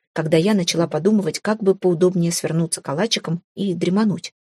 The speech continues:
Не успела я порадоваться, как дверь распахнулась, и на пороге возникла чернильная брюнетка. «Леди Квази», начала она гневно,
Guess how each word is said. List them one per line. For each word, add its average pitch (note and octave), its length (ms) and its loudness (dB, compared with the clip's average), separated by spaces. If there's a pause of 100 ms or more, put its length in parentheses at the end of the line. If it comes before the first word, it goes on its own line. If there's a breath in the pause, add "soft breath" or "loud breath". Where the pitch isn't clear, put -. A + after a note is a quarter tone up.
(640 soft breath)
Не F3+ 120 2
успела G3+ 360 4
я E3+ 200 2
порадоваться, A3+ 580 0
как D#3 220 -4
дверь F3 280 4
распахнулась, G#3 760 -2
и G3 60 0
на E3 120 2
пороге G#3 360 0
возникла F3 480 -2
чернильная E3 600 -4
брюнетка. E3+ 580 -4 (720)
«Леди G#3 280 6
Квази», D#3 440 -2 (280)
начала E3+ 340 2
она D#3 160 0
гневно, E3 440 2